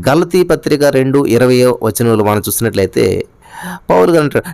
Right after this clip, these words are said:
"నేను క్రీస్తుతో కూడా సిలువ వేయబడి ఉన్నాను. ఇకను జీవించువాడు నేను కాదు,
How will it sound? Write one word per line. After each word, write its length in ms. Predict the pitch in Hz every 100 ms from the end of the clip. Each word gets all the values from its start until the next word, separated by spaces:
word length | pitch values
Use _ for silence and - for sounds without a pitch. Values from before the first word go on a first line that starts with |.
| -
"నేను 200 | 147 147
క్రీస్తుతో 640 | - 151 165 185 156 175
కూడా 240 | 156 160 151
సిలువ 500 | - - 147 180 185
వేయబడి 500 | 196 202 202 214 214
ఉన్నాను. 300 | 214 214 - _ _ _ - -
ఇకను 360 | 127 139 143 139
జీవించువాడు 760 | 113 147 175 - 165 165 160
నేను 380 | 123 101 110 139
కాదు, 400 | 143 180 214 175